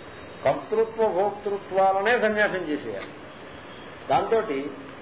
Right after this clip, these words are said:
అసలు ఇంక మూలాన్నే సన్యాసం చేసేస్తే ఇంక సర్వకర్మ సన్యాసం అయిపోతుంది. కర్మని సన్యాసం చేస్తే మళ్ళీ తర్వాత కర్మను మళ్ళీ సన్యాసం చేయాల్సి ఉంటుంది, ఆ తర్వాత కర్మను సన్యాసం చేయాల్సి ఉంటుంది. అసలు కర్తృత్వ భోక్తృత్వాలను సన్యాసం చేసేస్తే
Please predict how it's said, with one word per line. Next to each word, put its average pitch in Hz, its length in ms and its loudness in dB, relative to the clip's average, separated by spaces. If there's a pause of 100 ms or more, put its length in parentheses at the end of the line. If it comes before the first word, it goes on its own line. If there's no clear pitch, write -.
(200)
అసలు 190 220 2
ఇంక 165 180 0
మూలాన్నే 208 760 4
సన్యాసం 202 520 2
చేసేస్తే 139 760 2 (460)
ఇంక 170 140 0
సర్వకర్మ 175 680 2
సన్యాసం 170 420 0
అయిపోతుంది. - 440 -6 (680)
కర్మని 214 400 4
సన్యాసం 208 520 2
చేస్తే 151 540 2 (300)
మళ్ళీ 214 160 4
తర్వాత 214 380 4
కర్మను 220 320 2
మళ్ళీ 214 260 4
సన్యాసం 196 480 0
చేయాల్సి 139 240 2
ఉంటుంది, - 320 -12 (400)
ఆ 156 80 6
తర్వాత 208 400 4
కర్మను 214 260 0
సన్యాసం 180 520 0
చేయాల్సి 143 280 2
ఉంటుంది. - 180 -12 (540)
అసలు 170 320 0
కర్తృత్వ 233 560 0
భోక్తృత్వాలను 220 840 2
సన్యాసం 180 420 0
చేసేస్తే 151 720 0